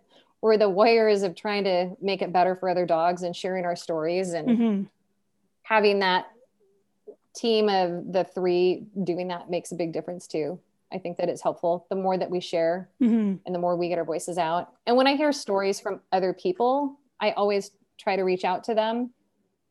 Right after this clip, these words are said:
Speaker 1: and touch base. Like, "I, I'm here if you need anything,"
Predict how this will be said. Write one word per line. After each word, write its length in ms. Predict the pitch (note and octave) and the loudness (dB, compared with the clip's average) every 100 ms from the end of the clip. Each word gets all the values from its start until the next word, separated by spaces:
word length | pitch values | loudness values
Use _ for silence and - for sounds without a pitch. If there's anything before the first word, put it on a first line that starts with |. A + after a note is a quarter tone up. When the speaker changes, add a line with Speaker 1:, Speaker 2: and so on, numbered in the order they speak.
| - | -6
Speaker 1:
and 140 | F#3+ | -4
touch 240 | G3 E3+ - | -4 -6 -2
base. 300 | F#3 G3 - | -2 -2 -2
Like, 220 | F3+ F3 - | -4 -4 -6
"I, 80 | F#3+ - D#3+ | -6 -6 -8
I'm 140 | F3+ | -8
here 540 | - A#3+ A#3+ A#3 A3+ - _ _ _ _ | -2 2 4 4 2 -4 _ _ _ _
if 100 | - | -8
you 120 | F3 | -4
need 180 | F3+ A3+ | 2 4
anything," 800 | B3 A#3+ A#3 A#3 A3 G#3+ G#3+ G#3+ | 4 4 2 0 0 0 -2 -4